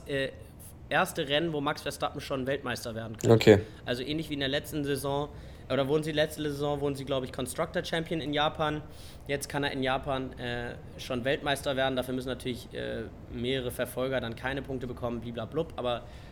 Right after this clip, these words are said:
Speaker 1: wir bleiben gespannt, äh, dass er den, äh, Dri-, die Drivers' Championship gewinnen wird. Das ist natürlich außer Frage. Ähm, aber ja, also, Predictions.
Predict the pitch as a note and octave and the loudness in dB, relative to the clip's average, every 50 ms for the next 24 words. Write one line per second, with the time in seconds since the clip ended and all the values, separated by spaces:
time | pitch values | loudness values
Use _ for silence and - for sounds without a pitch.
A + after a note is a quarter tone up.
0 | - - - B2+ A2+ C#3 C#3 C#3 C#3+ C3 B2 - - C3 C3 C#3+ C#3+ C#3 G#2 A#2+ | -10 -6 -4 0 2 2 4 4 2 0 -2 0 2 2 2 2 2 0 -4 -4
1 | - C3 B2 - B2+ A#2+ B2+ B2+ B2 A#2+ A2+ - - A#2+ A2 A2 - A#2+ A#2+ A#2 | -2 -2 -2 0 0 0 0 0 0 -2 -2 -4 -4 -6 -4 -2 -2 -2 0 -2
2 | A#2+ A#2 B2+ B2 B2 B2+ B2 - - B2+ B2 B2 A#2+ - A2 - B2 A2+ A2 B2 | -2 -2 0 0 0 0 -2 -2 -4 -2 -2 -2 -4 -6 -6 -4 -4 -2 0 0
3 | B2+ B2 A#2+ A2+ A#2 A2 G#2+ - - A2+ A2 G#2+ - A#2+ A#2 - - A2+ A2+ G#2+ | 0 0 0 -2 -4 -6 -8 -6 -6 -6 -6 -6 -6 -6 -6 -6 -4 -4 -4 -4
4 | - - - A2+ A#2 B2 A#2+ A#2 A2 - - - - - - - - - - A2+ | -6 -6 -4 -2 -2 -2 -2 -2 -4 -6 -10 -14 -16 -14 -14 -14 -12 -8 -6 -4
5 | A2+ A2 G#2+ G#2+ G#2+ G#2+ G#2 G2+ F#2+ - - - - - - - - - - - | -2 -2 -2 -2 -2 -4 -4 -6 -8 -10 -12 -14 -14 -14 -14 -14 -14 -14 -14 -14
6 | - - - A#2 B2+ B2+ B2+ B2 A2 - - C#3 C#3+ B2 A#2+ A2+ - - - C#3 | -8 -4 0 4 6 6 8 6 6 6 6 4 4 4 2 -2 -6 -4 -2 0
7 | C#3+ D3+ E3 D#3+ - - B2 A#2 - - - - - - | 2 2 0 -2 -4 -6 -6 -6 -6 -6 -8 -8 -8 -10